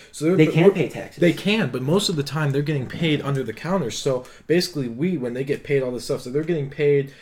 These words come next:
Speaker 1: if they're getting paid ten dollars an hour, you know, and they work whatever, ten hours, you know,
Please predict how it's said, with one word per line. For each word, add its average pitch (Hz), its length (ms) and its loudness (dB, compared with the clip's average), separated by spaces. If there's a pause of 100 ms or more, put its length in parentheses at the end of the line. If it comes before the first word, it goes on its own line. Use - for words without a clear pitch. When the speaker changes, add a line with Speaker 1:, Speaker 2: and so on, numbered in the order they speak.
(160)
Speaker 1:
if - 100 -14
they're 151 100 -2
getting 151 220 -4
paid 143 240 -4
ten 143 160 -6
dollars 131 380 -4
an 123 40 -10
hour, 127 520 -2 (400)
you 120 120 -10
know, 117 260 -2
and 120 80 -6
they 120 100 -4
work 117 520 -4
whatever, 120 640 -2
ten 120 300 -10
hours, 107 400 -6
you 104 80 -10
know, 101 300 -8